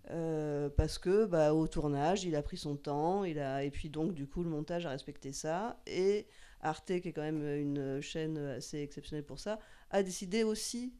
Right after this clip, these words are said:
de respecter ça, et de pas nous obliger à couper. Ce qui était très bien, sauf qu'après, on s'est retrouvé avec le problème vente à l'étranger, où là, on allait se retrouver avec, euh, beaucoup moins de tolérance, et donc, et a surgi l'idée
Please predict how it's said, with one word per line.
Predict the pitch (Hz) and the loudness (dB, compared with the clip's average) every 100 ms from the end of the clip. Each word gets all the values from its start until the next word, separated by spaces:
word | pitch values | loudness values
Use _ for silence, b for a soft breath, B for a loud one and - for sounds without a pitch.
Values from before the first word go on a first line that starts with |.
| - | -8
de | 165 | -4
respecter | 170 175 180 175 | -4 -4 -6 -4
ça, | 170 143 - | -4 -6 -6
et | |
de | 147 | -6
pas | 147 196 | -2 0
nous | 202 190 175 | 2 0 -2
obliger | 160 180 190 | -4 -4 -4
à | |
couper. | - 180 143 120 B B B B B B B - | -6 -8 -8 -10 B B B B B B B -12
Ce | - | -10
qui | - | -8
était | 143 | -8
très | 135 156 | -6 -4
bien, | 160 226 320 | 2 4 4
sauf | 294 226 - | 0 -2 0
qu'après, | 170 160 262 | 0 2 0
on | |
s'est | 254 175 | -2 -6
retrouvé | - 202 | -6 -2
avec | 233 196 | -2 -2
le | 165 | -4
problème | - 165 202 247 262 254 | -4 -2 0 0 -2 -4
vente | 214 220 214 | -4 -4 -2
à | |
l'étranger, | 202 202 202 190 156 170 - | -4 -2 -6 -4 -6 -10 -12
où | - 160 | -10 -4
là, | 170 214 202 | 0 0 0
on | 170 | -2
allait | 151 170 | -4 -6
se | 160 | -10
retrouver | - 151 156 190 214 | -12 -10 -2 0 0
avec, | 165 151 180 180 | -2 -2 -4 -6
euh, | 165 156 151 143 139 135 | -6 -4 -2 -4 -4 -6
beaucoup | 135 156 175 170 | -8 -10 -10 -4
moins | 180 175 | -2 -2
de | 170 147 143 143 B B B | -2 -4 -4 -6 B B B
tolérance, | 175 165 165 208 349 - - B B B B B | -2 -2 0 0 0 -6 -12 B B B B B
et | 180 175 | 0 2
donc, | 160 180 220 277 294 269 - | 2 2 2 2 -2 -4 -2
et | 190 190 180 175 | -2 0 0 2
a | 165 160 160 | 2 0 -2
surgi | - - 160 165 190 262 | -6 -8 -6 -6 -4 -2
l'idée | 262 175 156 214 254 294 | -2 -4 -2 0 0 -2